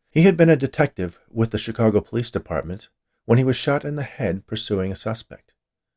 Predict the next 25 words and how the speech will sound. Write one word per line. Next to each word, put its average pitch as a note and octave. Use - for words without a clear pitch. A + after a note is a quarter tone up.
Miraculously, G#2
he A2+
had A2
survived, G#2+
but G2
the -
injury G2
to G2+
his F#2
brain F2+
left F2+
him F#2+
totally G2
blind. F2+
He E3+
was F3+
in D#3+
the D3
throes B2+
of C3+
depression A2+
and F2
seriously A#2+
considering F#2+
suicide C3